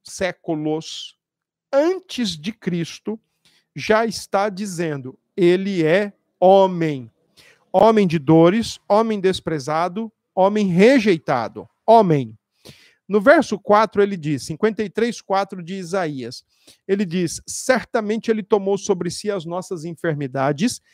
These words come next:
e as nossas dores levou sobre si, e nós o reputávamos por aflito de Deus,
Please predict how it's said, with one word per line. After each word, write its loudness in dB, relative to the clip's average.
e 4
as 4
nossas 2
dores 0
levou 0
sobre -4
si, -6
e -2
nós -2
o -2
reputávamos -6
por 0
aflito -2
de 0
Deus, -2